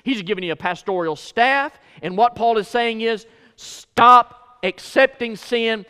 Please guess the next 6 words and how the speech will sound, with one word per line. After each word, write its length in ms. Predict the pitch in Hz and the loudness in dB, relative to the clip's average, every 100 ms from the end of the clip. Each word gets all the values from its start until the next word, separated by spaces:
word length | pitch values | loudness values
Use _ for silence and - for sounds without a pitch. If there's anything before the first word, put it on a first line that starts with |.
| _ - - | _ -12 -6
and 220 | 208 151 | -6 -6
stop 520 | - - - 285 - | -18 -4 2 2 0
taking 360 | 254 262 233 208 | -6 -6 -8 -8
people 300 | 247 196 202 | -6 -4 -6
to 80 | 202 | -6
court 420 | - 220 214 | 0 0 0